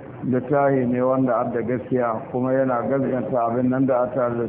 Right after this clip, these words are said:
suna at-tauratu, baya karyata littafin da Allah ya saukar. Littafan da mutane suka rubuta suna ya ka faɗa da su, ba littafan da Allah ya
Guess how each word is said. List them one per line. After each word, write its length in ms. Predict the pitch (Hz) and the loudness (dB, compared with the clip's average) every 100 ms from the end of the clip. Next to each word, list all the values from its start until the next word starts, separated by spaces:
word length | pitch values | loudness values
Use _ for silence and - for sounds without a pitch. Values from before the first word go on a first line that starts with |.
| 127 | -2
suna 300 | 127 127 117 | 0 0 0
at-tauratu, 640 | 113 117 113 120 117 117 | -2 -2 0 0 0 -4
baya 320 | 113 143 143 127 | 2 2 2 2
karyata 400 | 139 139 127 127 | 2 2 0 -2
littafin 580 | 123 117 135 135 127 117 | -2 -2 0 2 2 0
da 140 | 117 | 0
Allah 320 | 120 120 113 | 0 2 0
ya 60 | 110 | 0
saukar. 340 | 113 110 - 107 - - - - - - - 139 | -2 -4 -4 -6 -8 -14 -16 -14 -14 -14 -10 -2
Littafan 600 | 127 123 131 127 143 156 | -2 0 2 4 4 4
da 80 | 143 | 2
mutane 560 | 143 147 135 127 127 127 | 2 2 2 2 2 0
suka 180 | 131 131 | -2 0
rubuta 580 | 127 127 120 117 120 - | 0 2 0 0 -2 -2
suna 320 | 143 143 135 | -2 0 0
ya 100 | 131 | -2
ka 120 | 127 | 0
faɗa 320 | 123 123 123 113 | 0 0 0 0
da 100 | 110 | -2
su, 140 | 135 131 | 0 0
ba 140 | 127 117 | 2 0
littafan 500 | 117 - 113 135 135 | -2 -2 -2 0 0
da 160 | 123 | 2
Allah 280 | 127 131 120 | 0 0 0
ya 80 | 120 | -4